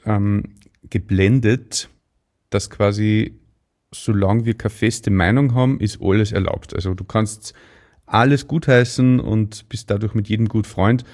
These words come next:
aber sobald du sagst, das oder jenes ist Wahrheit, dann hast du ein Problem und dann bist du ein Spinner oder engstirnig oder intolerant oder alles gemeinsam. Und am Ende ist aber so, dass Wahrheit halt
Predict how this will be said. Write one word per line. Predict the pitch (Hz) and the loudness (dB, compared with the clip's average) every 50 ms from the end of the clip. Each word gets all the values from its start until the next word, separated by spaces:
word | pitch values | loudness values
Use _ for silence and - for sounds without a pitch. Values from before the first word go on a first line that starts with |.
| - - - - | -20 -20 -8 -4
aber | - 104 104 | 0 0 0
sobald | 104 95 110 107 104 - | 2 2 2 0 0 -2
du | |
sagst, | 98 - 101 95 - - - _ _ _ - | -4 -4 -6 -6 -6 -10 -18 _ _ _ -2
das | 104 113 135 135 - - | 0 0 0 0 -2 -4
oder | 98 92 98 95 95 95 92 92 - | -4 -2 0 0 0 0 -2 -4 -6
jenes | - 95 92 101 107 120 113 110 - | -6 -4 -2 0 0 0 -2 -4 -6
ist | - 95 - - 92 | -10 -12 -12 -8 -6
Wahrheit, | 85 82 92 98 104 117 127 123 - - - - - - _ - _ _ _ _ _ | -4 -2 -2 0 0 -2 -2 -4 -6 -14 -20 -20 -20 -20 _ -20 _ _ _ _ _
dann | - 104 92 90 92 98 95 92 90 - - _ _ _ | 0 0 2 4 4 2 2 2 0 -4 -10 _ _ _
hast | _ 95 87 - - | _ -6 -6 -4 -6
du | 90 | -6
ein | |
Problem | - - 90 85 92 87 82 82 85 | -4 -4 -4 -4 -4 -4 -4 -4 -4
und | 85 90 85 - - | -4 -6 -6 -4 -4
dann | 85 82 85 82 | -4 -4 -4 -4
bist | - 87 85 - - - | -4 -6 -8 -6 -6 -6
du | 87 85 | -6 -6
ein | |
Spinner | 82 - - - 95 87 90 87 87 - - | -6 -8 -8 -6 -4 -2 -2 -2 -4 -4 -4
oder | 87 87 87 85 85 85 85 85 82 - - - _ - - - - _ - - - _ _ _ _ _ | -4 -4 -2 -2 -2 -2 -4 -4 -6 -8 -14 -20 _ -20 -20 -20 -20 _ -20 -20 -20 _ _ _ _ _
engstirnig | - 101 95 92 - - - 104 92 90 90 87 80 | -2 -2 -2 -2 -4 -2 0 2 2 2 2 0 0
oder | 90 87 92 | -2 -2 0
intolerant | - 98 95 - 95 87 85 82 80 82 85 - - | -2 -2 -2 -2 -2 -2 -2 -2 -4 -6 -6 -6 -8
oder | 90 85 87 85 87 - | -6 -6 -6 -6 -6 -6
alles | 85 82 - - | -8 -8 -8 -6
gemeinsam. | - 85 85 82 78 - 87 82 - - _ _ - - - - - - - _ _ | -6 -6 -4 -6 -6 -6 -8 -10 -10 -14 _ _ -20 -20 -20 -20 -20 -20 -20 _ _
Und | - 113 117 120 123 117 - - - - _ _ _ - | 0 2 4 4 2 0 -2 -8 -16 -20 _ _ _ -2
am | 107 107 | -2 0
Ende | - 110 120 131 143 | 2 2 2 2 2
ist | - 120 - - | 0 -2 -2 -2
aber | 123 120 | -2 -2
so, | 110 - 127 135 | -2 -2 -2 -2
dass | 123 110 101 - - - | -2 -4 -6 -6 -4 -2
Wahrheit | - - 98 104 113 120 123 123 - | 0 0 0 2 0 0 -2 0 2
halt | 110 113 117 - - - - | 2 2 2 0 -6 -14 -16